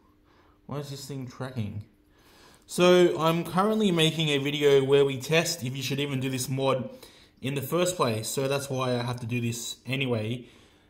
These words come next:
Generally speaking, I tend to bridge over the cent resistor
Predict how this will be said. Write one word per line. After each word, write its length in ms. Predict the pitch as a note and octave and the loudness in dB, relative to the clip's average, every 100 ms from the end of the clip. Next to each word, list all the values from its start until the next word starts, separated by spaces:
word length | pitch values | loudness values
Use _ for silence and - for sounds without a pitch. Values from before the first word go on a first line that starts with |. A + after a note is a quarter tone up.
| _ | _
Generally 360 | F#3 G#3+ A3+ G#3+ | 0 4 6 6
speaking, 600 | G3 F#3+ G3 F#3+ F#3+ - | 2 0 2 2 0 -8
I 220 | D3+ F3 | -4 0
tend 420 | F#3+ - F#3 F#3 F3+ | 0 0 0 0 -4
to 320 | - D#3+ C#3+ | -2 -2 -2
bridge 300 | C3+ D#3 D#3+ | -2 -2 2
over 520 | D3 D3 D3 D3 C#3 | 4 6 4 2 0
the 180 | A#2+ C3 | -2 -2
cent 300 | B2 D3 D3 | 0 0 0
resistor 840 | D#3 C#3+ C3+ C#3+ - C3+ C3 B2+ | -2 -6 -6 -6 -2 0 2 -2